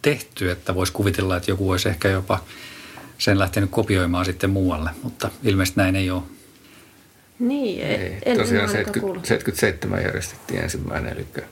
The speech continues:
Speaker 3: on pitkä historia, neljäskymmenesneljäs kierros lähtee viikon päästä käyntiin.
Speaker 1: Okei. Hei, mitä kaikkea siihen historiaan? Se on varmaan muuttunut jonkun verran kuitenkin tässä, kun näinkin monta vuotta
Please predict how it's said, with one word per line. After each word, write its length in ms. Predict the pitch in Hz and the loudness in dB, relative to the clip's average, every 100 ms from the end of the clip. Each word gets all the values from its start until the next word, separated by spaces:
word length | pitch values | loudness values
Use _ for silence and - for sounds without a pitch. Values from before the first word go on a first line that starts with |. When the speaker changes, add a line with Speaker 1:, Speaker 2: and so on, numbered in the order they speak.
| - - - - - - - - - - - | -20 -20 -20 -20 -20 -20 -20 -20 -20 -20 -8
Speaker 3:
on 180 | - - | -4 0
pitkä 300 | - 87 - | 0 0 0
historia, 400 | 92 85 - 92 | 0 0 -2 0
neljäskymmenesneljäs 1120 | 90 92 95 - 92 95 - - - - - | 0 0 -2 -2 -2 -2 -4 -6 -4 -2 -4
kierros 360 | - - - - | -6 -6 -6 -10
lähtee 360 | - - - - - - - - - - - - | -12 -8 -8 -8 -12 -20 -20 -20 -20 -20 -12 -6
viikon 260 | 73 - 80 | -2 0 0
päästä 240 | - - | -2 -6
käyntiin. 360 | - - - - - - - - - - - - - 107 | -6 -6 -6 -10 -16 -20 -20 -20 -20 -20 -20 -4 0 0
Speaker 1:
Okei. 260 | - 151 - - - - - - - - - - - | 2 2 2 -8 -20 -20 -20 -20 -20 -8 -8 -8 2
Hei, 240 | 208 123 120 - - - - _ _ _ - | 4 4 -2 -16 -20 -20 -20 _ _ _ -4
mitä 200 | 175 175 | 0 2
kaikkea 320 | 120 107 139 | 0 2 2
siihen 200 | 135 127 | 4 2
historiaan? 400 | 151 - 120 117 | 2 2 2 4
Se 80 | 135 | 4
on 120 | 135 | 4
varmaan 260 | 127 143 143 | 4 2 2
muuttunut 440 | 165 151 101 98 | 0 -2 0 2
jonkun 220 | 95 95 | 2 0
verran 200 | 98 95 | 0 0
kuitenkin 300 | 92 95 95 95 | 0 -2 -2 0
tässä, 240 | 104 - | 0 0
kun 280 | 101 101 87 - | 0 0 0 0
näinkin 280 | 113 110 98 | 2 2 2
monta 280 | 95 92 98 | 2 0 0
vuotta 300 | 92 - | -2 -2